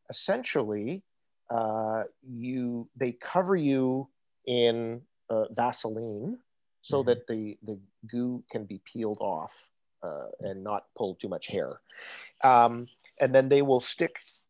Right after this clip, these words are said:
Speaker 1: you know, sometimes they'll stick straws up your nose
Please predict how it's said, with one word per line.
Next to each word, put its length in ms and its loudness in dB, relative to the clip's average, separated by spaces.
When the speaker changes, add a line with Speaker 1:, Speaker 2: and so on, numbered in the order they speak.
Speaker 1:
you 100 -4
know, 100 0
sometimes 440 -2
they'll 100 0
stick 280 -4
straws 640 4
up 160 0
your 120 2
nose 580 2